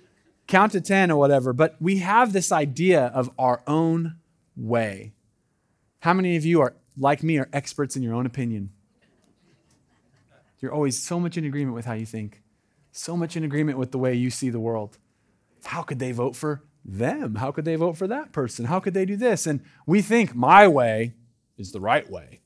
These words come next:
Do, do you know, nobody who thinks that they're in with God, like, "Man, I'm good with God," nobody who thinks that ever questions it, which is where this, like, Pharisees and religious come from. Nobody who's not right with God, everybody thinks they're right,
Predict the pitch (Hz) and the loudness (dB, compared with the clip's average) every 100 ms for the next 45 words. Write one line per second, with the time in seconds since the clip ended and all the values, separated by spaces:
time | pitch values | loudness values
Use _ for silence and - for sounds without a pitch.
0 | _ _ _ _ _ _ _ _ _ 175 | _ _ _ _ _ _ _ _ _ -10
1 | 170 233 233 180 220 214 214 240 240 - | -2 2 2 6 6 10 8 8 0 -2
2 | 190 185 185 190 190 - 170 131 151 151 | -2 -2 -2 -2 -2 0 0 2 2 2
3 | 151 151 175 156 147 - 127 131 151 139 | 0 0 2 0 -2 0 2 4 4 2
4 | 117 - 131 135 147 147 123 151 147 123 | -2 -4 -4 0 2 0 2 0 0 -4
5 | - 120 110 139 202 208 214 202 196 - | -2 0 2 4 4 6 4 0 -4 -4
6 | 165 175 170 - 196 233 262 _ _ - | -4 -4 -6 0 2 2 -2 _ _ -4
7 | 170 175 - 160 160 - 202 202 214 254 | 0 0 4 4 4 0 -2 0 0 -2
8 | 254 _ _ _ _ - 151 156 170 170 | -4 _ _ _ _ -8 -4 2 4 4
9 | 165 175 139 - 156 175 170 190 185 170 | 2 2 0 2 4 4 4 0 0 0
10 | 143 139 165 175 165 185 170 180 214 247 | 0 2 2 0 -2 -2 0 6 6 6
11 | 262 226 190 170 170 196 185 208 202 196 | 4 2 2 4 4 4 6 4 4 2
12 | 208 208 196 - _ - 240 330 320 311 | 6 6 6 -4 _ 0 6 8 8 6
13 | - 320 311 - 247 202 220 269 196 - | 4 2 2 6 6 8 8 8 6 -2